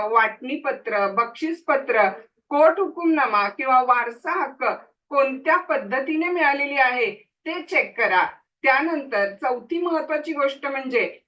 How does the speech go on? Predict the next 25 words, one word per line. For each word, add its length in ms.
मिळकतीचा 960
बिगर 380
शेती 360
आदेश 460
तपासा. 520
नेमकी 440
बिगर 340
शेती 300
कुठल्या 440
प्रकारची 580
आहे 320
हे 260
चेक 360
करून 300
घ्या. 180
फायनल 500
लेआउट 520
चेक 200
करून 320
घ्या. 240
त्यानंतर 720
पाचवी 480
महत्वाची 520
गोष्ट 340
म्हणजे 380